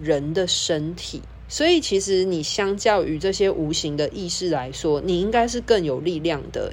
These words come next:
因为在灵魂层面来说的话，每一个人都是意识的存在，没有什么太大的差别。对，但是你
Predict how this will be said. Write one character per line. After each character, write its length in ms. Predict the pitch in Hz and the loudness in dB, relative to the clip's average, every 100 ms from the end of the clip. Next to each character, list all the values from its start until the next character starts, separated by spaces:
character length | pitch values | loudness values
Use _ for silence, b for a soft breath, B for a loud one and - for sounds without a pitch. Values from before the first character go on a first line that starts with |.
| - | -4
因 140 | 262 | 0
为 120 | 311 294 | 4 4
在 220 | 294 240 | 4 4
灵 160 | 180 | 2
魂 180 | 170 160 | 2 -2
层 160 | 156 156 | -2 -2
面 200 | 180 170 | 0 0
来 160 | 147 | -2
说 180 | 147 165 | 0 2
的 80 | 147 | 2
话， 160 | 180 165 | 2 2
每 220 | 156 139 | 0 0
一 80 | 151 | 4
个 100 | 175 | 4
人 160 | 151 | 4
都 160 | 160 175 | 4 2
是 180 | 185 165 | 0 -4
意 200 | 180 160 | -4 -6
识 160 | 170 | -2
的 100 | 143 | -2
存 240 | 131 147 147 | -2 -6 -2
在， 220 | 165 143 | 0 2
没 100 | 180 | 2
有 100 | 202 | 2
什 140 | 190 | 2
么 160 | 147 143 | -2 -2
太 180 | 175 165 | -2 0
大 220 | 156 139 | 0 -2
的 60 | |
差 280 | - - 87 151 | -4 -6 -4 -4
别。 100 | 139 - - B B B B - | -8 -10 -14 B B B B 4
对， 240 | 180 147 | 6 6
但 160 | 277 294 | 4 4
是 320 | 294 311 277 - B B B B | 6 6 4 0 B B B B
你 440 | 214 202 175 139 | 4 6 6 2